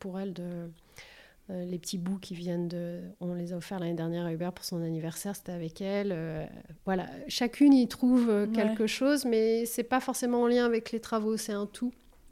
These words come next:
Speaker 1: Donc, euh, elles aident, hein, parfois, mais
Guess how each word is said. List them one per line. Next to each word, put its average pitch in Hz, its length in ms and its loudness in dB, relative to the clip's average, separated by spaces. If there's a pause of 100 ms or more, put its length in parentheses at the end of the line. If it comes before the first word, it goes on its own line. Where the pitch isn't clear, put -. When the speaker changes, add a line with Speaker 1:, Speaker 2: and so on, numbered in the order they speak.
(520)
Speaker 1:
Donc, 202 280 -2
euh, 185 500 -2
elles 190 240 -4
aident, 233 200 2
hein, 202 100 -4
parfois, 247 440 -6
mais 208 200 -4